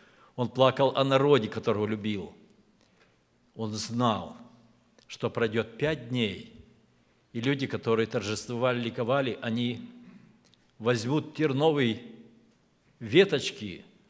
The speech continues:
и сплетут аккуратно, чтобы руки не поранить, венец из терна с ужасными колючками,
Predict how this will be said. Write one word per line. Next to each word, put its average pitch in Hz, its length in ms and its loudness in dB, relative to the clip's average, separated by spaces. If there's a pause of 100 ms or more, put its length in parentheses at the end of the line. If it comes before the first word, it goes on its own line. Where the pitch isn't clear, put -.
(300)
и 131 120 -4
сплетут 131 640 -2
аккуратно, 139 600 4
чтобы 135 380 2
руки 151 260 -2
не 127 80 2
поранить, 131 680 4 (420)
венец 139 840 4 (220)
из 135 260 0
терна 131 560 8 (520)
с - 240 -6
ужасными 156 720 8
колючками, 147 1000 6